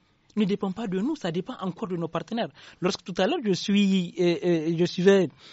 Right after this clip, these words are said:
euh, docteur Malangarbe qui dit qu'il y a une note circulaire qui est sortie pour demander de faire des cours de rattrapage. Voyez-vous cette contradiction ? Vous ne pouvez pas. Au moment où les enseignants étaient en mouvement, opérer des retenues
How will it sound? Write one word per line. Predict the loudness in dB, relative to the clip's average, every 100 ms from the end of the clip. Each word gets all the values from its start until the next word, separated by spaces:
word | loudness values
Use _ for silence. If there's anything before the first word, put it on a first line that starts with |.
| -20 -6
euh, | -2 0 -2
docteur | 0 0 2 4
Malangarbe | 6 4 6 4 2
qui | -4 -2
dit | 0 4
qu'il | 6 6 2 0 2
y |
a | 0
une | 0 -2
note | -4
circulaire | -8 -4 -2 0
qui | -2
est |
sortie | 0 -2 0 0 0 -12 -2
pour | 0
demander | 0 -2 -2 -4
de | -4
faire | -4
des | -6
cours | -6 -4
de | -2
rattrapage. | -2 -2 -4 -4 -6 _ _ _ _
Voyez-vous | -2 -2 0 0
cette | -2 -4
contradiction ? | -4 -2 -4 -6 -6 -8 -20 -2
Vous | 4 4
ne |
pouvez | 4 4 4
pas. | 2 -8 _ _ _ _ -20 -4 6
Au | 6
moment | 6 2 6
où | 6 4 _ 0
les | 0
enseignants | 0 0 2 2
étaient | 2 2
en | 2
mouvement, | -2 -4 -8 -12 _ _ _ -6 0
opérer | 2 4 2
des | 4
retenues | 2 2 2 2 0